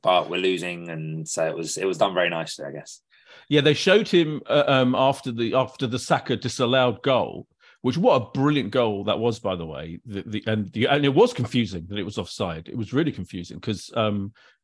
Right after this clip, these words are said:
Speaker 2: there was just a nick. It took that he took a nick, didn't it, off his foot, or that made it offside 'cause he was, they were in an offside position when he touched the ball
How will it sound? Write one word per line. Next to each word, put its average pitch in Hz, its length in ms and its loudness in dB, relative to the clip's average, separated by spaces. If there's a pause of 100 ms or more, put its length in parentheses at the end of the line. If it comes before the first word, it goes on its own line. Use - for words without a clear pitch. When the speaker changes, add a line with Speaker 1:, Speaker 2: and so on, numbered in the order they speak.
Speaker 2:
there 127 80 0
was 120 40 -2
just 117 160 -4
a 120 60 4
nick. 123 340 2
It 101 120 -4
took - 180 -8
that 101 100 0
he 120 120 2
took - 160 -8
a 110 40 -4
nick, 104 260 0
didn't 107 200 -4
it, 69 60 -4
off - 100 -8
his 95 140 -10
foot, - 240 -4
or 92 80 -10
that - 100 -10
made 104 240 -2
it 76 60 -8
offside 85 440 -8
'cause 98 180 -14
he 87 100 -10
was, 87 280 -14
they 104 140 -2
were 98 100 -2
in 92 80 -6
an 95 60 -6
offside 87 260 -6
position 95 320 -12
when 95 160 -6
he 117 120 -6
touched - 320 -8
the 110 80 -10
ball 98 340 -8